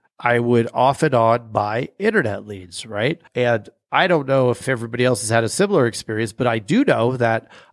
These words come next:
I would buy the leads. I would then call them or try to call them,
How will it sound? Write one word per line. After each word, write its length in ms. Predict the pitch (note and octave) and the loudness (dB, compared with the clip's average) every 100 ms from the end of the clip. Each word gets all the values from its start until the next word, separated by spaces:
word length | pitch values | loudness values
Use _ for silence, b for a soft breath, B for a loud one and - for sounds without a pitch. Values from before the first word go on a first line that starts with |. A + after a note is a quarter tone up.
| - | -2
I 160 | B2 | 2
would 220 | E3 D#3+ B2+ | 4 2 2
buy 180 | C3+ | 2
the 140 | C3 B2 | 2 -2
leads. 640 | A2+ A2+ G#2+ D3 D3 - _ _ | -4 -4 -4 -6 -8 -14 _ _
I 220 | A#2 A2+ | -4 -4
would 560 | A2 A2+ A2+ A2 G#2+ - _ | -2 -2 0 0 -2 -8 _
then 360 | - G#2+ A#2+ A2+ | -8 -2 -2 -2
call 340 | - C3 A#2 | -2 0 0
them 280 | A2+ C3 F3 _ - | 2 0 0 _ -4
or 340 | A#2+ A2 G#2+ | -2 -2 -4
try 180 | - C#3+ | 0 0
to 80 | C3+ | 2
call 220 | A#2 G#2+ | -2 -4
them, 200 | A2+ D#3 | -4 -6